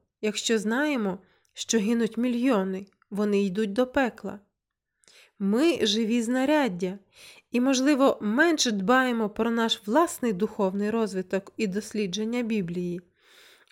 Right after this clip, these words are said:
але ми більш палкі і дбаємо про душі. Ми отримаємо прекрасніші корони, аніж ви,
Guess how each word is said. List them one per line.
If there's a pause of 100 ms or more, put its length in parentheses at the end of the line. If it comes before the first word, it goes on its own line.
але
ми
більш
палкі (220)
і
дбаємо
про
душі. (880)
Ми
отримаємо
прекрасніші (160)
корони,
аніж
ви,